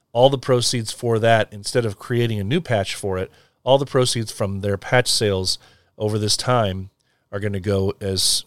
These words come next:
uh, go to Ukraine. So uh, they're raising money. They just didn't make their own, a separate patch for it, but they're, any of their chapter patches, uh, which they have a very unique patch. And if you have not,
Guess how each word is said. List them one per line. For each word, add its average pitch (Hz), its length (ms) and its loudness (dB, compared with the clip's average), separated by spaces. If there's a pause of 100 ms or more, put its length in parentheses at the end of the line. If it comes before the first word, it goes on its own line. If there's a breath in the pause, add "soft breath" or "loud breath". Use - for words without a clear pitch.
(120)
uh, 95 200 -6
go 95 180 -2
to 104 220 -2
Ukraine. 90 540 -4
So 92 420 0 (360 soft breath)
uh, 92 160 -6
they're 104 120 -2
raising 143 300 4
money. 131 360 6 (180)
They 117 120 -8
just 113 180 -4
didn't 127 160 2
make 113 180 0
their 117 160 -2
own, 107 220 -6 (100)
a 104 160 -8
separate 120 320 0
patch - 320 2
for 98 220 -4
it, 90 100 -6
but 98 140 -10
they're, 101 280 -2 (360 soft breath)
any 120 160 0
of 101 120 0
their 120 160 4
chapter 101 360 -2
patches, 85 500 -8 (420 soft breath)
uh, 92 240 -4
which - 380 -4
they 120 120 2
have 143 120 4
a 127 60 2
very 135 180 6
unique 117 240 -2
patch. 107 320 4
And 98 60 0
if 90 100 -4
you 110 80 0
have 165 300 4
not, 117 420 0